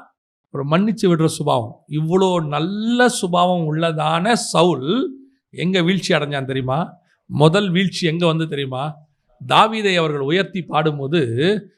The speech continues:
வசனம் சொல்லுது, "எனக்கோ ஆயிரம், அவனுக்கோ பதினாயிரம் என்று" சொல்லி, அது முதல் கொண்டு சவுல் தாவீதின் மேல் பொறாமை கொண்டு காய்மாரமாய் நடந்து கொண்டான்னு இருக்கும் வசனத்துல.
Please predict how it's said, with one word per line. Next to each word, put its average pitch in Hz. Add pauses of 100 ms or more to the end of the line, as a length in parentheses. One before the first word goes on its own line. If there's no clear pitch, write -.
(120)
வசனம் 196
சொல்லுது, 143 (220)
"எனக்கோ 196
ஆயிரம், 175
அவனுக்கோ 185 (540)
பதினாயிரம் 196
என்று" 170
சொல்லி, 180 (220)
அது 180
முதல் 226
கொண்டு 196 (140)
சவுல் 254 (480)
தாவீதின் 196
மேல் 175
பொறாமை 185
கொண்டு 180
காய்மாரமாய் 180
நடந்து 147
கொண்டான்னு 139
இருக்கும் 117
வசனத்துல. 113